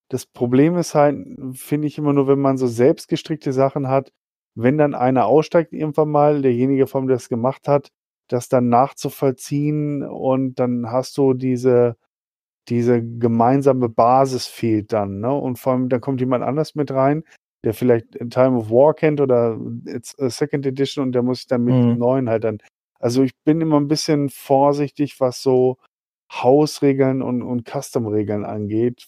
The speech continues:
Speaker 1: einfach weil ich da sage, die Regeln sind nicht das, was aus meiner Sicht primär das, die Qualität des Spiels definieren, sondern sie
Speaker 2: Mhm.
Speaker 1: sind eigentlich nur, sie t-, so ein Grundgerüst, auf dem das Ganze zu funktionieren hat.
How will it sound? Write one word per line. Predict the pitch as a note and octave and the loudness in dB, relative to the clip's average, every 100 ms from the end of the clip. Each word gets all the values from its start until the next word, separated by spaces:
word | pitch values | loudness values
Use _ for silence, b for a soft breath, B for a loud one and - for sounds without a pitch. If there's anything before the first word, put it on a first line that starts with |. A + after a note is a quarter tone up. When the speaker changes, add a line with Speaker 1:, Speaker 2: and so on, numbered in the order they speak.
| _ - | _ -14
Speaker 1:
einfach | - A#2+ A#2+ B2 - _ _ _ _ _ _ A#2 | -10 -6 -4 -6 -8 _ _ _ _ _ _ -2
weil | A#2+ B2 | 2 2
ich | A#2+ | 0
da | - B2 | -2 -2
sage, | A#2+ B2 C3 B2+ b _ _ _ _ _ | 0 2 0 -2 b _ _ _ _ _
die | C3+ C3 B2+ | -14 0 4
Regeln | B2 D#3+ G3 F#3+ F3 | 6 6 4 0 -4
sind | C#3+ D#3 E3 D3+ | 0 0 0 -4
nicht | D3 D3+ E3+ - _ _ _ _ _ | -2 -2 -4 -10 _ _ _ _ _
das, | B2+ C3 D3 - | 0 0 0 -2
was | C#3+ - | -4 -2
aus | C3 | -6
meiner | C#3 D3 D3+ | 0 2 2
Sicht | C#3+ - | -2 -10
primär | - C#3+ B2+ C3 E3+ A3 - _ _ _ - | -6 -2 2 4 2 0 -6 _ _ _ -4
das, | A#2+ - - | -4 -4 -8
die | B2+ | -4
Qualität | - C3 A#2+ D3 C3+ | 2 2 2 -2 -4
des | - | -10
Spiels | - C#3 F3 | -2 -2 -2
definieren, | - E3+ E3+ D#3+ F3+ A#3 B3 _ _ _ _ _ | -4 -4 -4 -4 -4 -6 -8 _ _ _ _ _
sondern | B2 C3+ C#3 A2 | 0 2 2 2
sie | B2+ | 0
Speaker 2:
Mhm. | |
Speaker 1:
sind | B2+ C#3 | 0 0
eigentlich | C#3 C#3 C3+ | 0 0 0
nur, | C3+ C#3 C#3 B2+ | 4 4 4 2
sie | A#2+ A#2+ | -4 -6
t-, | - - | -6 -12
so | B2+ A#2 B2+ | -8 -2 -2
ein | A#2+ | -2
Grundgerüst, | A2+ C3 F3 G3+ F3+ G#3 - | 2 2 2 0 2 0 0
auf | D3 C3+ | -2 0
dem | D3 C#3+ D3 | -2 0 0
das | C#3 - | -2 -2
Ganze | C3 - | -6 -6
zu | B2+ C3 | -10 -12
funktionieren | - C3+ A#2 A#2+ B2 A#2+ | -6 -6 -4 -2 -2 -2
hat. | C3+ | -4